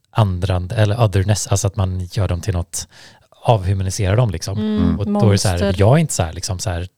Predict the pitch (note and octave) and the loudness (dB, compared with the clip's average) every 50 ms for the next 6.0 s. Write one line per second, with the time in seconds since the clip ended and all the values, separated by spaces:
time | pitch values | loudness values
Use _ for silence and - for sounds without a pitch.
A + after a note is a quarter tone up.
0 | - - _ - G#2 G2+ G2+ F#2 B2 B2+ C3 A2+ G2 - F2+ E2 E2+ F2+ - G#2+ | -20 -14 _ -2 0 0 2 4 4 2 4 2 0 -2 -2 -2 -2 -4 -4 -4
1 | F#2 F2+ F#2+ - - - - - E2+ D#2+ D#2+ G2+ E2+ G2 G2 F#2 F#2 F2+ F2 - | -2 -4 -6 -6 -10 -20 -12 -8 -4 -2 -2 -2 0 0 -2 0 -2 -2 -4 -4
2 | - A2+ G2+ G2 F#2+ F2+ E2+ E2 - _ _ _ _ _ _ - G#2+ F#2+ - F#2 | -4 -4 -4 -2 -4 -4 -6 -6 -10 _ _ _ _ _ _ -4 -4 -2 -2 -2
3 | F2+ E2 - F#2+ - - - G2 - - F2 F2 F2+ F#2 G#2 G#2+ G2+ _ _ _ | -4 -2 -4 -6 -4 -2 -4 -4 -2 -2 -2 0 0 0 0 0 -2 _ _ _
4 | - D#3+ D3+ - F#2+ - _ - - G2 E2 D#2+ E2+ F2+ F2+ F2 E2+ D#2+ - - | -16 -10 -6 -4 -6 -6 _ -8 -8 -8 -6 -6 -6 -4 -4 -4 -6 -6 -10 -14
5 | - - - _ _ _ _ - F#2 - F#2 F2+ - G2+ F2 - - F2 E2 G#2+ | -20 -20 -20 _ _ _ _ -2 -2 -2 -2 -4 -4 -4 -4 -4 -6 -6 -6 -8